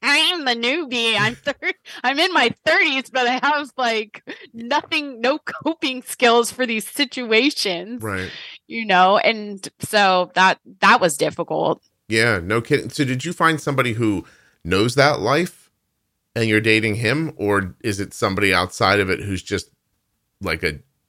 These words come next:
Speaker 2: like, such a decent person that they're willing to help you?
Speaker 1: So I, I am no longer, I, when I left the church,
Speaker 2: Mm-hmm.
Speaker 1: I didn't go back. So I have never been back in the last, since two thousand nineteen.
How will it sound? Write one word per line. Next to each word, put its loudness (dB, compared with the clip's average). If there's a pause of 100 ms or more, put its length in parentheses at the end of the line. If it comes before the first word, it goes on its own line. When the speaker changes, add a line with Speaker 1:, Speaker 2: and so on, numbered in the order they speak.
(100)
Speaker 2:
like, -8
such -6
a -8
decent -8
person -2
that -6
they're -2
willing -4
to -8
help -6
you? -16 (680)
Speaker 1:
So 0
I, 2
I 6
am -4
no 0
longer, -2
I, 0 (240)
when -4
I 4
left 0 (320)
the -6
church, -4
Speaker 2:
Mm-hmm. -2
Speaker 1:
I 4 (180)
didn't -2
go -6
back. -2 (400)
So -6
I 4
have -2
never -6
been -6
back 2
in -8
the -6
last, 0
since -12
two -10
thousand -6
nineteen. -8